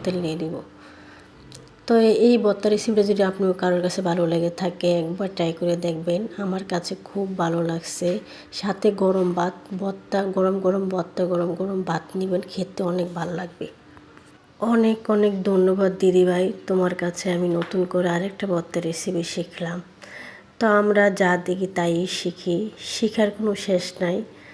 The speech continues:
তো আজকের এই ভর্তা দিয়ে আমি সত্যিই আমি অনেক মজা পাইছি, পেট ভরে আমি ভাত খেয়েছি। কেননা সাথে আমি আর অন্য অন্য তরকারি, চিংড়ি মাছের বোনা, চিংড়ি মাছ দিয়ে ভাজি, তারপরে সেই গরু মাংস রান্না করছি, কিন্তু আমি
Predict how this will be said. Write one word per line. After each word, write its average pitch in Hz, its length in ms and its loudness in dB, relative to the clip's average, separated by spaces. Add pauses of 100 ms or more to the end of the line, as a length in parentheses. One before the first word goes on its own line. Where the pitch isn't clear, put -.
(320)
তো 202 80 2
আজকের 190 380 0
এই 196 80 2
ভর্তা 175 440 0
দিয়ে 185 280 0
আমি 190 320 -2 (140)
সত্যিই 190 640 0
আমি 185 240 0 (400)
অনেক 190 240 -2 (120)
মজা 180 320 -4
পাইছি, 190 480 -4 (140)
পেট 196 180 2
ভরে 185 380 -4
আমি 160 160 -4
ভাত 170 220 -8 (120)
খেয়েছি। 180 560 -8 (760)
কেননা 208 320 0
সাথে 202 440 0
আমি 190 240 6
আর 185 140 4
অন্য 190 240 4
অন্য 185 160 4
তরকারি, 185 300 -4
চিংড়ি 190 280 2
মাছের 180 300 2
বোনা, 185 540 0
চিংড়ি 190 260 0
মাছ 185 240 2
দিয়ে 185 140 2
ভাজি, 175 560 0
তারপরে 175 480 2
সেই 185 260 -2
গরু 185 240 0
মাংস 175 260 0
রান্না 170 320 -2
করছি, 180 360 -6
কিন্তু 180 340 -8
আমি 180 260 -2